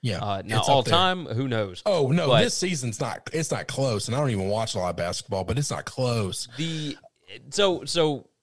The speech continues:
Speaker 2: getting back to this spread, I, I would have to say, so I, I look at it this way because it, it's very easy to have recency bias and,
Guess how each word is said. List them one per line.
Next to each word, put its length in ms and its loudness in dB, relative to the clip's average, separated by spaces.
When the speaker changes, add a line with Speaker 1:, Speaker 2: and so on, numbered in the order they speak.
Speaker 2:
getting 240 2
back 240 4
to 60 -4
this 180 -2
spread, 640 -6
I, 520 4
I 160 4
would 140 -2
have 260 0
to 80 -12
say, 240 -2
so 180 0
I, 120 6
I 160 0
look 200 -2
at 80 2
it 120 -8
this 180 -8
way 200 -12
because 280 0
it, 180 -2
it's 180 -8
very 240 -2
easy 280 -8
to 80 -2
have 180 2
recency 380 -4
bias 440 -2
and, 140 -12